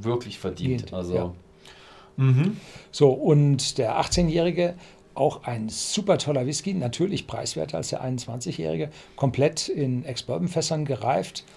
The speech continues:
Speaker 2: achtzehn Jahre Reifung, dreifach destilliert. Das gibt da einen super, äh, weichen Whisky mit einem tollen, nicht zu harten Fasseinfluss, weil die amerikanische Weißeiche halt milder reift. Dazu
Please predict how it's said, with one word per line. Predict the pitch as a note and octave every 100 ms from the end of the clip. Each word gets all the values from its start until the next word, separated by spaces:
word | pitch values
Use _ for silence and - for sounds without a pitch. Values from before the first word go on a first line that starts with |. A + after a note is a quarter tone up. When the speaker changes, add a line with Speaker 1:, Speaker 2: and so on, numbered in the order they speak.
| - -
Speaker 2:
achtzehn | - B2+ - D3+
Jahre | C3 C3+ B2
Reifung, | A2+ C3+ D#3+
dreifach | B2+ - F3 - D#3+ - - - - -
destilliert. | C#3+ - C3+ C#3 G3+ G#3 - - - -
Das | C#3
gibt | - D3 -
da | D3 B2+ G#2+ - - - - -
einen | C#3
super, | A2+ G2 D#3+ D#3+ D3+ C3+ A2+ - - -
äh, | A2+ A2 G2+ G#2+ G#2+
weichen | A#2 C#3 F3+ - E3+ D#3+ D#3 C#3
Whisky | C#3 - - D3 - - -
mit | B2+
einem | A#2+
tollen, | - C3 D#3 C#3+ C3+ - - - - -
nicht | C#3 E3 F3+
zu | - - G3+ F3+
harten | C3 D#3+ - D#3
Fasseinfluss, | - D#3 - - D3 D#3 C#3
weil | C3 B2
die | B2+ A#2+
amerikanische | B2 B2+ B2 C3 B2 A2+
Weißeiche | B2+ B2+ C3+ B2 C3
halt | A#2 A2+ - - - -
milder | C3 F#3+ G#3 E3
reift. | B2 C3+ F3+ - - - - -
Dazu | B2 - E3 F#3